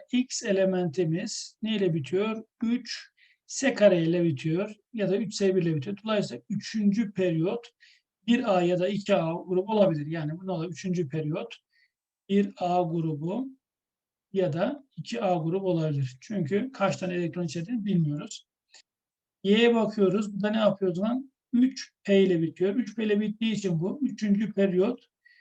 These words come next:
üç A'dan başlar. Ne yapar arkadaşlar? Sekiz A grubuna kadar olabilir. Üç A'dan başlar. Sekiz A'ya kadar ne yapabilir?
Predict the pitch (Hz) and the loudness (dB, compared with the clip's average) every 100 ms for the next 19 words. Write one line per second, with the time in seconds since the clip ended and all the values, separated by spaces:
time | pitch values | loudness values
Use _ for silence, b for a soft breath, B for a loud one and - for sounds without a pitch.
0 | b b _ - 240 - - - 202 190 | b b _ 0 2 0 -8 0 2 4
1 | 190 175 175 185 - 185 175 196 135 - | 2 0 -2 -4 -8 -2 4 4 2 -2
2 | 175 170 - - - _ - 233 208 185 | -2 -2 -2 -6 -18 _ -4 0 0 0
3 | 170 143 160 131 240 226 - - 196 262 | -2 -2 -4 -4 -6 -6 -6 -6 -2 0
4 | - - - 190 185 165 190 170 175 156 | 0 -2 0 2 2 2 0 2 0 -2
5 | 170 165 262 262 - _ _ _ _ _ | -4 -8 -8 -10 -14 _ _ _ _ _
6 | 226 185 151 131 127 - _ _ _ _ | 2 4 4 0 -4 -14 _ _ _ _
7 | _ _ _ _ _ _ _ _ _ _ | _ _ _ _ _ _ _ _ _ _
8 | _ _ _ _ _ _ - 202 190 165 | _ _ _ _ _ _ -4 0 0 0
9 | 160 156 143 - 254 - _ _ _ _ | 0 -2 -4 -4 -4 -6 _ _ _ _
10 | _ - 226 190 170 170 165 165 196 208 | _ -8 -2 0 2 0 -2 -2 0 -2
11 | 135 151 170 262 - | -2 -4 -2 -4 -4